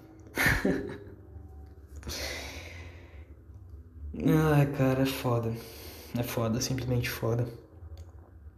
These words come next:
Porque é foda porque eu amo muito meu pai.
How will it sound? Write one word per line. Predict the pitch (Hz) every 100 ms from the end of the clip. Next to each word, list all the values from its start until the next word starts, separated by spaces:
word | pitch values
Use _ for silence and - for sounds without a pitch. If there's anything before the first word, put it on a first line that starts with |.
| - - - - - - - - - - - - - - - - - - - - - - - - - - - - _ - - -
Porque | - - 175 - - - - - - - - - - - _ _ - - - - -
é | -
foda | 233 226
porque | -
eu | 214
amo | 220 202
muito | 160 175 143
meu | 120
pai. | - 87 -